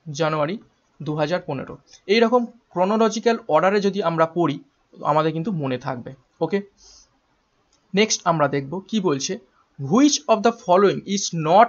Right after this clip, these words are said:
a feature of Indian planning, অর্থাৎ আমাদের ইন্ডিয়ান যে প্ল্যানিং কমিশন ছিল সেই প্ল্যানিং কমিশনের কোনটা কিন্তু কাজ, আহ, কার্যপ্রণালী ছিল না, অর্থাৎ not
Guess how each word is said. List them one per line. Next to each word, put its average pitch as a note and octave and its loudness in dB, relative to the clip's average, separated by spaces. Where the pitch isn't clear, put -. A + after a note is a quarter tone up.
a F#3 -4
feature F#3 0
of E3+ 4
Indian E3 -4
planning, C3+ -4
অর্থাৎ A3 4
আমাদের F#3+ 0
ইন্ডিয়ান F#3 0
যে G#3+ -2
প্ল্যানিং E3+ -2
কমিশন F3+ -2
ছিল E3 -2
সেই F#3 -6
প্ল্যানিং F3 -4
কমিশনের F3 -4
কোনটা A3 2
কিন্তু A3 -4
কাজ, F3+ 6
আহ, D#3+ 0
কার্যপ্রণালী E3 4
ছিল D#3 -2
না, C3+ -4
অর্থাৎ E3+ 2
not E3+ 4